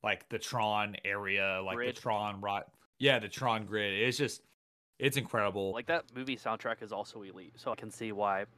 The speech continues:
Speaker 2: that would be on there. I haven't heard it yet, but I am excited to potentially
Speaker 1: Yeah,
Speaker 2: do it.
Speaker 1: it was just amazing how when you w-,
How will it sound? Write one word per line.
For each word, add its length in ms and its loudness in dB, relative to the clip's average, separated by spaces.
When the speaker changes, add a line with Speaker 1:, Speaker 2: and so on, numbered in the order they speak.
Speaker 2:
that 80 -6
would 100 -4
be 120 -6
on 80 -4
there. 160 0
I 80 10
haven't 200 2
heard 200 2
it 40 -2
yet, 300 2
but 80 -4
I 60 -2
am 160 -6
excited 340 -8
to 80 -16
potentially 340 -8
Speaker 1:
Yeah, 120 -2
Speaker 2:
do 60 -8
it. 60 0
Speaker 1:
it 40 8
was 180 6
just 200 4
amazing 520 6
how 500 4
when 140 2
you 140 2
w-, 200 2